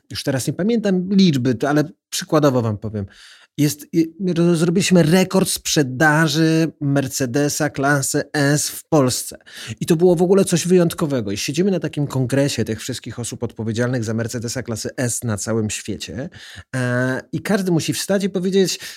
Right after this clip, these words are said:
"Cześć, jestem z tego rynku, e, w tym roku sprzedaliśmy tyle samochodu". No i tam oni opowiadają, tu Francja, tu Wielka Brytania, wiadomo, że oni mają więcej, ale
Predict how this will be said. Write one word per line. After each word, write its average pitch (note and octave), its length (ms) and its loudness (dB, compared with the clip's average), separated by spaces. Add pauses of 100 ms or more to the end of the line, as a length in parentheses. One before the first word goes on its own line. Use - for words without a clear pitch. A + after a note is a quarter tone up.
"Cześć, G#3+ 400 4
jestem C3 280 -2
z - 80 -8
tego E3 280 2
rynku, E3+ 580 2
e, B2+ 140 2
w - 60 -8
tym D#3+ 140 0
roku C#3+ 220 -2
sprzedaliśmy B2 580 -2
tyle A2 180 -4
samochodu". A2+ 480 -6
No - 100 -12
i D#4 100 -10
tam C#3 180 -10
oni B2 160 -8
opowiadają, G#2+ 640 -4
tu G2 100 -12
Francja, C#3 480 -2
tu G3+ 100 -8
Wielka F#3+ 260 -4
Brytania, D#3 400 0
wiadomo, B2 320 0
że G#2+ 100 -2
oni G2+ 120 -2
mają D3 220 -4
więcej, A3 460 0
ale D#3 200 2